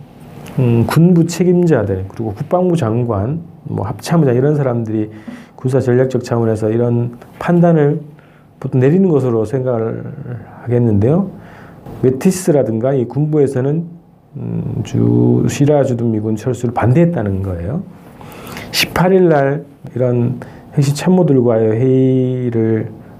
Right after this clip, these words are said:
거쳤는데, 여기에서 뭐, 메티스라든가 그 폼페이오 같은, 음, 이런 사람들이 다 철수를 반대했다는 겁니다. 그런데 십구 일 날 전격적으로 트위터를 통해서,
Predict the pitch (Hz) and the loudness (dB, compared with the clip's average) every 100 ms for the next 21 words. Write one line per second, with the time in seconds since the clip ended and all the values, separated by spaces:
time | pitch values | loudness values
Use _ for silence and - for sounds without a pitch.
0 | - - 107 143 123 110 98 113 113 113 | -8 0 2 2 2 2 2 2 2 2
1 | 107 143 170 170 - - - - 98 104 | 2 0 -2 -4 -14 -20 -14 -6 0 0
2 | 107 143 139 120 107 104 147 196 - - | 0 0 0 0 0 0 0 -2 -8 -20
3 | - - - - - - - - - 165 | -20 -20 -20 -20 -20 -20 -20 -14 0 2
4 | 170 180 107 113 160 165 101 - 104 101 | 4 4 4 2 -2 -8 -14 -10 -4 -4
5 | 151 170 - - 104 110 110 110 110 107 | -4 -6 -10 -6 -2 0 0 0 0 2
6 | 101 - 123 127 - - - - - - | 0 0 0 -2 -8 -20 -20 -20 -20 -20
7 | - 147 143 127 - 127 147 107 95 87 | -6 -2 0 0 2 4 2 0 -4 -6
8 | 95 87 - - - - 104 104 147 175 | -8 -10 -16 -20 -20 -6 -2 2 2 0
9 | 165 - - - - - - - - - | -4 -16 -20 -20 -20 -20 -20 -20 -14 -10
10 | - 143 - 123 127 131 - 104 95 120 | 0 2 2 0 -2 -4 -4 -4 -2 -4
11 | 170 - - 175 175 151 - 107 101 107 | -6 -10 -2 0 2 -2 0 -2 0 0
12 | 151 | -2